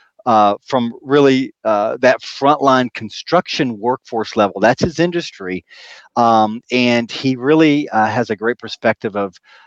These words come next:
helping, uh, the managerial class of that construction area really understand how to leverage the strengths of that, uh, frontline, really the, the, the strength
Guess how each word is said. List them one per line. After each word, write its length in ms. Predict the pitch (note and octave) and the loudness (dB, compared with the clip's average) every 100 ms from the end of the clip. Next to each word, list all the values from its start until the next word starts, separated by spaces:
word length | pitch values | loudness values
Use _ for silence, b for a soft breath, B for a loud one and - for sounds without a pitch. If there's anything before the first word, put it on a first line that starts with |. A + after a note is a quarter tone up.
| _ | _
helping, 680 | - C#3 C3+ C#3 A#2 A2 G2+ b b b - | -2 -2 0 0 0 -2 -8 b b b -4
uh, 260 | G#2 F#2+ | -2 -2
the 100 | G2+ | -2
managerial 720 | A2 C3+ C#3+ A#2+ E3+ F3+ D3 B2 | 0 2 2 2 2 4 4 4
class 540 | - A#2 A2+ A#2 - - | 0 0 2 2 -2 -6
of 140 | B2 | -4
that 160 | A2+ A2+ | -2 -4
construction 480 | A2 - B2+ - A#2 | -6 -6 -6 -4 -4
area 280 | G#2+ G#2 G#2+ | -2 -2 -4
really 300 | F#3+ G#3 C3+ | -4 0 0
understand 680 | A#2+ A#2+ - A#2+ A#2+ A#2 G#2 b b | -2 -8 -4 -2 0 -2 -6 b b
how 100 | D#3 | -2
to 100 | B2+ | -2
leverage 540 | G#2 A2 A#2 A#2+ - - | 0 2 2 0 -8 -12
the 100 | - | -16
strengths 720 | - - A2+ A#2+ A#2+ - - - | -14 -14 -6 -4 -4 -10 -16 -6
of 420 | G#2+ G2 G2 G2 _ B B B - | 0 0 0 -4 _ B B B 0
that, 280 | A2 G#2 G2 | 2 2 0
uh, 100 | G2+ | -6
frontline, 720 | - - E3 C#3+ A#2+ A2 A2 A2 B2 | -6 -2 0 2 2 2 0 -8 -18
really 360 | A#2+ C#3 F3 C3+ | -2 2 4 4
the, 200 | G2+ F#2+ | 2 0
the, 180 | - G#2 - | -2 -6 -6
the 100 | G2+ | -12
strength 680 | - - C3+ E3 D3+ - | -12 -6 -2 0 -2 -8